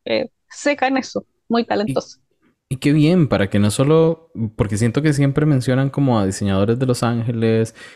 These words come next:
Speaker 2: y que son los que hacen como muchos, mm, eh, diseños para las queens, y está muy bien que existan otras queens que también estén, vayan a diseñar para,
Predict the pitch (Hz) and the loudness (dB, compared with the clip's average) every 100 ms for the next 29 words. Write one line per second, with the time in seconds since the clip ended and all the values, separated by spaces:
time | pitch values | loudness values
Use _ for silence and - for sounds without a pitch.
0 | _ 113 110 104 104 - 113 113 110 110 | _ -6 -2 0 0 0 -2 0 -2 -2
1 | 107 - 104 101 107 104 110 - _ - | -4 -2 0 2 0 0 -4 -6 _ -12
2 | - 95 107 - 71 80 98 95 87 92 | -6 -6 -8 -10 -8 -4 -2 -2 -2 -2
3 | 107 101 101 113 104 98 - 120 117 117 | 0 0 0 -2 0 -2 -2 2 4 4
4 | 110 110 - - _ - 117 107 113 113 | 2 -2 -12 -20 _ -4 -2 0 0 0
5 | 110 _ _ 117 117 110 104 135 135 - | -2 _ _ 0 2 2 2 0 -2 -4
6 | 101 92 85 85 - 98 - 110 107 104 | -4 -4 -8 -10 -10 -8 -6 -4 -2 -4
7 | 98 98 - 101 95 - - - 87 90 | -6 -6 -8 -8 -10 -14 -14 -8 -4 -2
8 | 92 - 90 82 - - - 92 92 85 | -4 -4 -6 -6 -12 -20 -6 -4 -2 -4
9 | 78 85 82 - 82 87 | -6 -6 -6 -6 -10 -12